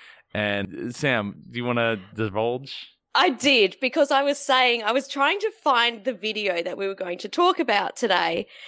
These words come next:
Speaker 2: And I said, I felt like that very first day that I saw the internet. And, and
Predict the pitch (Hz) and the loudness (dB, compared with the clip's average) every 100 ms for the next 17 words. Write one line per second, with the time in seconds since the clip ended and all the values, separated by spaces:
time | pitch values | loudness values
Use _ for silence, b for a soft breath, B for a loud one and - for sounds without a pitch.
0 | B B 247 240 254 214 277 285 262 247 | B B 4 4 2 0 2 4 4 2
1 | - 330 247 285 226 - 220 - 202 226 | 2 0 2 2 2 0 -4 -4 -2 0
2 | 233 - 220 208 - - 160 175 170 127 | -2 -2 -4 -4 -6 -2 2 2 2 -2
3 | 175 175 147 - 175 - 226 190 - 180 | -2 2 2 0 -4 0 0 0 -2 -6
4 | - 185 - - b b b 196 214 214 | -6 -6 -6 -10 b b b 2 2 0
5 | 208 - _ - 196 208 185 | -4 -8 _ -4 -2 -2 -8